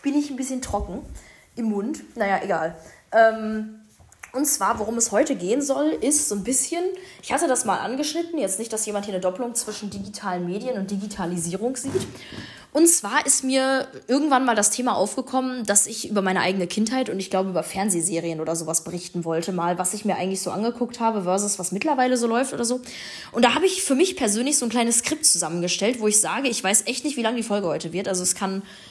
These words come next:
eventuell Rahmen sprengen, aber wir werden sehen.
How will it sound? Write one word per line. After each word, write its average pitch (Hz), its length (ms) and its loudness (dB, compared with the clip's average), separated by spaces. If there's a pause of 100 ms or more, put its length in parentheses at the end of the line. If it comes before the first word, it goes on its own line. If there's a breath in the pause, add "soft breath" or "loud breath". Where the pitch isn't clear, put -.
(120)
eventuell 277 640 6
Rahmen 202 360 2
sprengen, 175 460 2
aber 233 180 2
wir 208 80 2
werden 202 200 2
sehen. 190 360 0